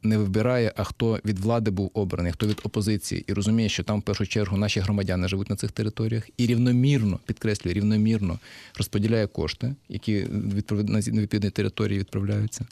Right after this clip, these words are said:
Але насправді це в нашому житті не так. Це перше. Друге, коли ми виступаємо з позицією, наприклад, що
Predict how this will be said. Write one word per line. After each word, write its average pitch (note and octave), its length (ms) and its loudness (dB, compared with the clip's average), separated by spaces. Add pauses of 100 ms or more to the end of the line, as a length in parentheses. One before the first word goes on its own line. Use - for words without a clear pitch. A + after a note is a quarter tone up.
(1700)
Але B2 140 4
насправді D3+ 300 2
це A#2+ 160 2
в - 100 -2 (160)
нашому B2 360 2
житті A2+ 220 2
не G2+ 120 4
так. - 340 -6 (480)
Це - 100 -2
перше. F#2+ 300 -2
Друге, F#2+ 320 -2
коли B2 200 0
ми E3 120 2
виступаємо B2 640 0
з - 120 -8
позицією, A2 640 0
наприклад, - 580 -6 (180)
що F#2 680 0